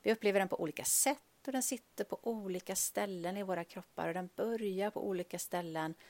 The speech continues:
och på olika sätt för olika personer. Hej! Välkommen till Hälsa i nuet-podden.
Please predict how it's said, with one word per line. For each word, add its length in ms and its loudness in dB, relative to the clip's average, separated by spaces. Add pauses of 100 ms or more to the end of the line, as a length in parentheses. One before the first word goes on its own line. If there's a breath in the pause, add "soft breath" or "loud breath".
(760 loud breath)
och 180 -4
på 140 -2
olika 400 0
sätt 340 0
för 480 -2
olika 360 -6
personer. 720 -8 (1500 loud breath)
Hej! 680 4 (640)
Välkommen 880 6
till 240 0
Hälsa 720 4
i 120 -2
nuet-podden. 1500 -2